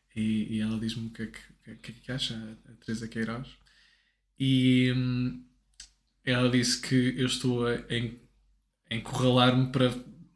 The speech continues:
dar o nome, os jardins ao álbum, né? <laughs> Que faz sentido. Eu não sei se queria que fosse tão direto ou se calhar queria, não faço a mínima ideia ainda.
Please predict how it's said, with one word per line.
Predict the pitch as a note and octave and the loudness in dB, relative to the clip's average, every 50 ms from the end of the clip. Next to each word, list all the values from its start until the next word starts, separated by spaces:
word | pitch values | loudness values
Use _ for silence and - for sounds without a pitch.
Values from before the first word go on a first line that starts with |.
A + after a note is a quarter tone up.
| _ - | _ -4
dar | B2 A#2+ A#2+ A#2+ A#2+ | 0 2 2 2 2
o | B2 | 2
nome, | B2 B2 A#2+ B2 B2 B2 C3 - - - - _ _ _ _ _ _ _ _ _ _ _ _ _ _ B2+ - - B2+ | 0 0 0 0 0 -2 -2 -4 -8 -14 -20 _ _ _ _ _ _ _ _ _ _ _ _ _ _ -16 -14 -8 -6
os | B2 A2+ | -4 -2
jardins | A2+ A#2+ C3 B2 A#2 B2+ A#2 A2+ A2+ - - - - - | 2 2 2 2 2 2 0 0 -2 -2 -4 -4 -6 -6
ao | - A2+ A2 A2 | -2 0 2 2
álbum, | A2 A2 A2 G#2+ A#2 A#2+ B2 C3+ - - - _ _ _ | 2 2 0 -2 -4 -4 -6 -6 -8 -10 -16 _ _ _
né? | - A#2+ A2+ A#2 C3 - - - - - - | -6 -4 0 0 0 -2 -2 -10 -16 -16 -14
<laughs> | - - - _ - | -16 -16 -14 _ -4
Que | - | -2
faz | - - - F#3+ D3+ C#3 - | 0 6 8 8 8 8 8
sentido. | - D#3 D3 - - D3 C3+ C#3 C#3+ D3 D3 D3+ - - - - - - - - _ | 8 8 8 6 6 6 4 6 6 4 2 0 -4 -10 -16 -16 -16 -18 -20 -6 _
Eu | F3 E3+ | 4 6
não | F#3+ F#3+ | 6 8
sei | F#3+ G#3 G3 | 8 8 8
se | G3 F#3 - | 6 6 4
queria | - F3+ F3 F3 | 6 6 6 4
que | F3+ | 4
fosse | - E3+ D#3+ D#3+ - | 4 4 4 4 6
tão | - D#3 D#3+ | 6 8 8
direto | D3+ C#3 C3 B2+ C3 D3+ E3 E3 - G3+ G#3 G#3+ - - - - - _ _ _ _ | 10 10 10 10 10 8 6 6 2 2 2 2 -2 -8 -16 -20 -20 _ _ _ _
ou | - D#3+ D#3 D3+ | 4 6 6 8
se | D#3 - - | 6 6 6
calhar | F3 E3 D3+ D3 D3 D3+ | 6 8 10 10 8 8
queria, | - D#3 C3+ B2+ B2 A#2+ | 8 6 6 8 6 6
não | C3 C3 B2+ | 4 2 2
faço | - - B2+ - - B2 | 2 -2 -2 -2 -2 -4
a | A#2+ | -4
mínima | A#2+ A#2 A2+ A2 G#2 | -2 -2 -2 -2 0
ideia | G#2 G#2 G2+ G2+ | 0 -2 -2 -2
ainda. | G2+ G#2 G#2 G#2 G#2+ A2+ - | -4 -4 -6 -6 -8 -12 -16